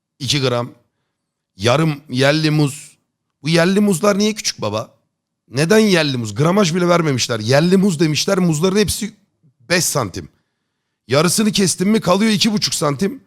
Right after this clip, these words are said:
İki buçuk santim böyle ince ince bir milim bir milim dilimliyorum. Seriyorum onu yulafın üzerine. Tadı gelmiyor. Ben hiç yemeyeyim o zaman.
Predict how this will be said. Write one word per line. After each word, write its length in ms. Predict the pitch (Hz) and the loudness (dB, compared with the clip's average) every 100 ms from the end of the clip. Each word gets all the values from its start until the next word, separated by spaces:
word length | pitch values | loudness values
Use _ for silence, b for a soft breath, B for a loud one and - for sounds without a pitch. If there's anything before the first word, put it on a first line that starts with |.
| _ _ _ - | _ _ _ -8
İki 220 | 139 202 | -4 -4
buçuk 220 | 208 190 | -4 -4
santim 440 | - 202 196 208 | -2 0 0 2
böyle 120 | 208 - | 0 0
ince 320 | 180 190 175 | 4 4 4
ince 300 | 220 190 170 | 4 4 2
bir 120 | 156 214 | 2 4
milim 340 | 214 185 190 | 4 4 2
bir 100 | 202 | 2
milim 340 | 196 180 170 | 2 0 0
dilimliyorum. 640 | 135 156 190 220 214 208 143 _ _ _ _ _ _ | 0 2 4 4 4 2 -2 _ _ _ _ _ _
Seriyorum 580 | - 156 165 220 214 202 | -6 0 4 6 6 4
onu 120 | 180 | 4
yulafın 360 | 165 160 151 156 | 6 4 2 0
üzerine. 520 | 135 139 156 196 - _ _ _ _ _ _ | 0 -2 -2 -4 -6 _ _ _ _ _ _
Tadı 200 | 107 151 | -2 0
gelmiyor. 420 | 214 202 151 147 - _ _ _ _ _ _ | 2 2 0 -6 -10 _ _ _ _ _ _
Ben 180 | 123 | -4
hiç 180 | 175 151 | -4 -2
yemeyeyim 260 | 220 220 190 | -2 -2 -2
o 80 | 143 | -4
zaman. 260 | 127 147 | -4 -8